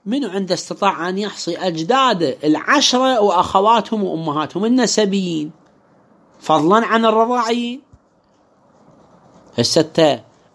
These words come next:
عمام جدك ما تعرفهم منين، عمامة ولد عمه وعمات جدك، هاي إذا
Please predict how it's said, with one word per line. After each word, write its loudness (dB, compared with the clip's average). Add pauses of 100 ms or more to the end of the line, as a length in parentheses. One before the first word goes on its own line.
عمام 0
جدك -2
ما -4
تعرفهم -4
منين، -8 (160)
عمامة 2
ولد 0
عمه 0
وعمات 0
جدك، -4 (480)
هاي 4
إذا 4